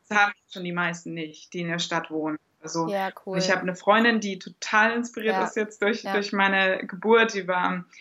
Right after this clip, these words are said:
Speaker 1: nächsten Tag war sie da und völlig, völlig, ja, ähm, begeistert, hier zu sein, die Atmosphäre,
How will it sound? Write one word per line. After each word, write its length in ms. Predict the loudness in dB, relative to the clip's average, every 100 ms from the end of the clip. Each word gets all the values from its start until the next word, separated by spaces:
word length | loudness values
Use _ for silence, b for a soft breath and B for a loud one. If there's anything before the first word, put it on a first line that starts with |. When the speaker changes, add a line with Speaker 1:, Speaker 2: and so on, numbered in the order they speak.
| B -4
Speaker 1:
nächsten 280 | -2 0 0
Tag 180 | 2 2
war 140 | 0
sie 120 | 0
da 380 | 4 6 6 4 0
und 120 | -8
völlig, 800 | -10 0 2 4 2 0 -12 -20 _ _ B B B
völlig, 560 | -4 2 4 4 0 -2
ja, 400 | 0 0 0 0 -2 -2
ähm, 220 | -6 -4
begeistert, 560 | 0 4 4 2 -4 -4
hier 180 | -4
zu 120 | -4 -2
sein, 240 | 0 0
die 100 | -2
Atmosphäre, 580 | -4 -6 -8 -2 0